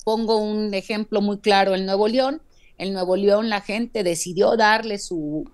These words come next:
su, su preferencia al gobernador, este, de Movimiento Ciudadano y le puso un contrapeso con, eh, el pri y el pan, no le dio ninguna,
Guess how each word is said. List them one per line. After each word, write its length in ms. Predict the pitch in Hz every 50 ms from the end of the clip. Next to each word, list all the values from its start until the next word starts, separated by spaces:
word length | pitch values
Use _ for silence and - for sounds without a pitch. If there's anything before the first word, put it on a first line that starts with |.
| _ -
su, 240 | - 185 165 151 -
su 200 | - 170 160 -
preferencia 920 | - - 165 160 - 185 165 185 202 226 233 254 247 - 202 165 160 160 160 - - - - _ - -
al 220 | - 208 220 233
gobernador, 840 | 214 220 196 190 175 170 175 175 180 180 185 196 208 214 214 - - -
este, 580 | 175 180 180 - - - - 175 170 160 139 - 160
de 140 | 170 175 175
Movimiento 560 | 175 180 180 185 202 214 220 214 - 220 226
Ciudadano 600 | - 240 220 214 220 226 233 240 247 247 254 254
y 40 | 214
le 100 | 180 190
puso 380 | - - 220 247 247 - 254 233
un 100 | 233 226
contrapeso 920 | - 220 220 214 214 190 180 - 208 208 208 208 - 214 208 226 220 - _ _ - - - - - _
con, 400 | - 202 214 226 233 233 220 - -
eh, 540 | - 170 170 165 170 165 151 151 147 - -
el 220 | 156 160 160 160 160
pri 240 | - 202 214 214 208
y 100 | 202 202
el 140 | 196 196 202
pan, 340 | - 240 226 233 262 262 226
no 100 | 190 190
le 140 | 196 190
dio 160 | 180 190 190 185
ninguna, 520 | 190 190 185 180 180 180 180 185 175